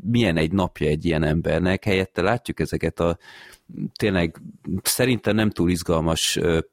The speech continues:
propaganda is, és a Rachel Weisz-szal a szerelmi szálakat.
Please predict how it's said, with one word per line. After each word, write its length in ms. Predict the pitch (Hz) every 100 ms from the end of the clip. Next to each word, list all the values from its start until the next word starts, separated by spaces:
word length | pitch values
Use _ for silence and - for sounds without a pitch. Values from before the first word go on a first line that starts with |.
| -
propaganda 600 | - 113 - 90 87 80
is, 260 | 80 82 -
és 380 | - 87 - -
a 140 | 82
Rachel 360 | 82 87 - 78
Weisz-szal 400 | 78 78 - 78
a 40 |
szerelmi 480 | - - 80 80 82
szálakat. 800 | - 82 82 85 87 92 95